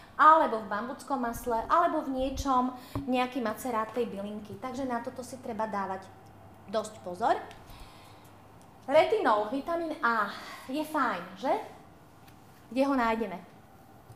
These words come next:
Anti-aging krémy, pleťové vody, hydratačné krémy. Čo my hľadáme?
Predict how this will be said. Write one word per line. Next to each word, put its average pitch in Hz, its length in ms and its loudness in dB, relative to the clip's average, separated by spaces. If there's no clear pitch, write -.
Anti-aging 220 760 -6
krémy, 202 480 -12
pleťové 254 560 2
vody, 202 240 -12
hydratačné 262 680 -6
krémy. 220 320 -10
Čo 311 180 2
my 359 160 -6
hľadáme? 285 680 2